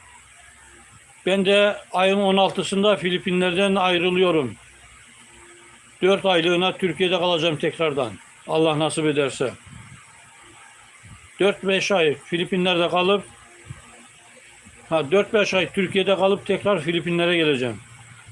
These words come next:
Çünkü burada ilaçlarımı alamıyorum. İlaçlar yok benim burada. Ku-, kullandığım ilaçların hiçbirisi yok. Onun için Türkiye'de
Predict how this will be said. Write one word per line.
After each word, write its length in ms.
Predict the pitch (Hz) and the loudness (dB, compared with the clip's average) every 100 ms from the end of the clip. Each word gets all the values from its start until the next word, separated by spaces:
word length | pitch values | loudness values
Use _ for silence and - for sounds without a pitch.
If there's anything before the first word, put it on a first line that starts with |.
| - - | -10 -4
Çünkü 360 | 185 190 170 | -2 0 0
burada 500 | 170 180 185 196 208 - - | 2 2 4 2 0 -8 -8
ilaçlarımı 600 | 190 175 170 180 175 185 | -2 -2 0 0 0 0
alamıyorum. 680 | 175 175 175 170 139 120 101 - - - - - - - - - - - | 0 0 0 2 0 -2 -6 -12 -20 -20 -20 -20 -20 -20 -20 -20 -20 -6
İlaçlar 460 | 175 180 - 190 170 | -2 0 2 2 4
yok 280 | 180 - | 2 0
benim 300 | 156 151 147 | 0 0 0
burada. 280 | 147 160 156 | 2 2 2
Ku-, 240 | 151 151 - - - - - - | 0 -2 -8 -16 -20 -20 -10 -2
kullandığım 440 | 180 175 165 165 | 0 2 0 0
ilaçların 440 | 175 160 180 160 | 0 0 -2 -2
hiçbirisi 420 | 190 - 151 143 165 | -4 -4 -4 -2 -2
yok. 160 | 120 - - - - - - - - - - - - - - - - - - - - - - - - - - - - | -4 -8 -20 -20 -20 -20 -20 -20 -20 -20 -20 -20 -20 -20 -20 -20 -20 -20 -20 -20 -20 -20 -20 -20 -20 -20 -20 -14 -4
Onun 200 | 180 185 | -2 0
için 220 | 165 175 | -2 -4
Türkiye'de 760 | - 190 147 180 165 180 180 | -2 -4 -2 -2 0 0 0